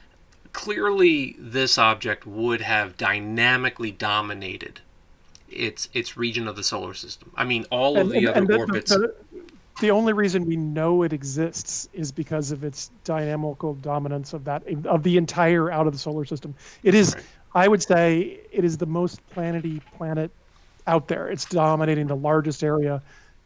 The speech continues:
Speaker 2: uh, compare, bigger than any other planet in the solar system. So it's, it is by far the most planety.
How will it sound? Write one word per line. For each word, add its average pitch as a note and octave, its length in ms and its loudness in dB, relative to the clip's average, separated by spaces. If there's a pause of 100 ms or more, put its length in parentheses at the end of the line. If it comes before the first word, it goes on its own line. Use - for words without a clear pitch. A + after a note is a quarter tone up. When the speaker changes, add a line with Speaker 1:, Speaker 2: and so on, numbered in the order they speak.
(100)
Speaker 2:
uh, D3 400 2
compare, D#3 480 -4
bigger D#3 300 -2
than D#3 140 -2
any D#3 180 2
other D3+ 140 0
planet D3+ 260 -4
in D#3 60 -8
the C#3+ 60 -8
solar D3 240 -6
system. D#3+ 320 -14
So D3+ 200 -8
it's, - 240 -10 (560)
it D#3 100 -2
is D3+ 140 2
by D#3+ 240 4
far D3+ 400 2
the C#3+ 120 -10 (140)
most C#3+ 280 -8
planety. D3+ 400 -10